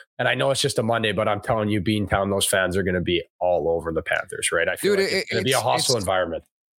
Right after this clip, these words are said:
Speaker 2: it, it's so Boston where they lose Bergeron and Krejci, and then they got, like, Matthew
Speaker 1: <laughs>
Speaker 2: Poitras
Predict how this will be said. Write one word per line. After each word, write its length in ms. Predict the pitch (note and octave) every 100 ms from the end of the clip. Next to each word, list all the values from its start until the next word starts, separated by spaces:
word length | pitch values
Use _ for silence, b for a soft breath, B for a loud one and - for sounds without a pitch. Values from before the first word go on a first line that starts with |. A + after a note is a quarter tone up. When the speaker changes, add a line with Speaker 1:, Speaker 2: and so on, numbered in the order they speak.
| -
Speaker 2:
it, 160 | D3+ -
it's 200 | E3 -
so 320 | - F3+ G3+
Boston 640 | C#3 B2+ C#3 - E3+ D#3+
where 120 | C3
they 160 | B2 A#2+
lose 340 | A#2 B2+ C3+
Bergeron 480 | F#2+ A2 A#2 A#2 A2+
and 100 | G#2
Krejci, 480 | - G2 G2+ G#2 A#2
and 80 | G#2+
then 180 | G2 F#2+
they 120 | F#2+
got, 180 | G2 F#2+
like, 180 | F#2+
Matthew 320 | F#2+ F#2+ - -
Speaker 1:
<laughs> 100 | E3
Speaker 2:
Poitras 420 | G3+ - A2